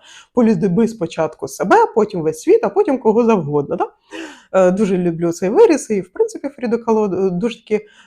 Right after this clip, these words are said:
гарні, дуже цікаві картини, у неї такі образи, е, такий одяг вона завжди собі підбирала. Е, ну, життя, звісно, таке в неї було важке, але от, е, ця фраза,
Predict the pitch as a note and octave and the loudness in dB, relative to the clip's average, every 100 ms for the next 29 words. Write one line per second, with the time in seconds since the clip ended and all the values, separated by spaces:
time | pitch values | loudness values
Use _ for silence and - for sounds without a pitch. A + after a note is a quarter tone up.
0 | - F3 C4+ A3+ A#3+ B3 - - A#3 F#3+ | -12 -4 0 0 -2 -6 -10 -2 0 0
1 | F3 - - - F4 C#4 A3 G#3+ G#3 A3 | -4 -8 -6 0 2 2 0 0 2 2
2 | G#3+ G#3 - G3 B3 G#3+ A3 F3 A3 G3+ | 2 0 -4 0 0 0 0 0 -2 -2
3 | G3+ - _ F#3+ F#3+ F#3+ F#3 F#3 F#3 F#3 | -6 -20 _ -2 2 4 4 4 4 2
4 | F3+ F3+ - G#3 C4 A3+ G#3+ G#3 G3+ F#3+ | 0 -2 -2 0 2 0 0 -2 0 -4
5 | F3 G#3 G3 F#3 G3 F#3+ D#3+ G3+ G3 F#3+ | -4 -6 -6 -8 -6 -6 -2 2 4 4
6 | F3+ F3+ F#3 _ _ _ F#3 G3+ C#4+ F#3+ | 4 0 -4 _ _ _ -4 0 0 -2
7 | - D#3+ E3+ E3+ E3 F3 E3 D#3+ F3 E3+ | -4 -8 -6 -8 -8 -10 -8 -6 -4 -2
8 | E3+ F3+ E3+ F3 A3+ C#4 D4 - C#5+ C#5+ | -2 -2 -4 -2 0 0 -2 -2 -2 -2
9 | _ B3 A4+ G#4+ - - D4+ C#4 C4 C4 | _ -6 0 0 0 -4 -2 0 0 0
10 | D4 D4 G4+ G#4+ F#4 B3 A#3 | -6 -4 0 2 2 2 0